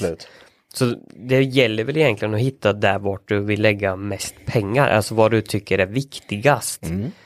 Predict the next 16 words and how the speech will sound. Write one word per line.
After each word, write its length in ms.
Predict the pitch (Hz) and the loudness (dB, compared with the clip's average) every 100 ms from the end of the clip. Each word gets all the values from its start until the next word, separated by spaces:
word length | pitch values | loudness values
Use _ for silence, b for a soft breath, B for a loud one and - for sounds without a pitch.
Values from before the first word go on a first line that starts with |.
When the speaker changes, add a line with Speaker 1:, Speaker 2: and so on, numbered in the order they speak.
| b b | b b
Speaker 2:
Att 260 | - - - | -6 -6 -6
liksom, 360 | 110 - 104 | -6 -2 0
ja, 160 | 101 110 | 2 4
men 180 | 117 110 | 4 4
ett 80 | |
styrsystem, 580 | - - 104 90 - 101 | 2 2 2 0 0 0
det 100 | 98 | 2
vill 140 | 98 95 | 0 2
man 120 | 95 | -2
att 100 | 92 | -2
det 100 | 95 | -6
ska 160 | - 104 | -4 -6
vara 100 | - | -6
ett 200 | - - | -8 0
bra 260 | 98 107 | 2 0
styrsystem. 600 | - - - 123 - - | -4 -8 -8 -8 -10 -12